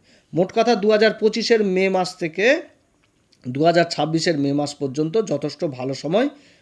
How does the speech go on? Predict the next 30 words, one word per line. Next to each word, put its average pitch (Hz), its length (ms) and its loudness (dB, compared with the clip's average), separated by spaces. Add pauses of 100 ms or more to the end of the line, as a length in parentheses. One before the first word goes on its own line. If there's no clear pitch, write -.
(160)
হতে 131 220 -2
যাচ্ছে 151 260 2
এই 190 100 6
ধনু 143 280 -2
রাশির 151 280 -2
জন্য। 139 400 0 (580)
এরপরে 226 420 4
দু 220 180 2
হাজার 226 180 4
ছাব্বিশের 208 580 0
মে 196 180 4
মাসে 165 320 0
দেবগুরু 165 420 2
বৃহস্পতি 202 500 2
পুনরায় 180 440 0
রাশি 170 240 -2
পরিবর্তন 170 520 0
করবে, 175 360 2 (120)
প্রবেশ 165 300 0
করবে 175 220 2
অষ্টম 175 540 -2
ঘর 131 180 -2
কর্কট 170 440 -4
রাশিতে। 151 340 -4
কর্কট 175 460 -4
রাশি 202 220 0
হচ্ছে 214 240 2
দেবগুরুর 202 440 0
উচ্চ 220 240 -4
ঘর, 196 240 2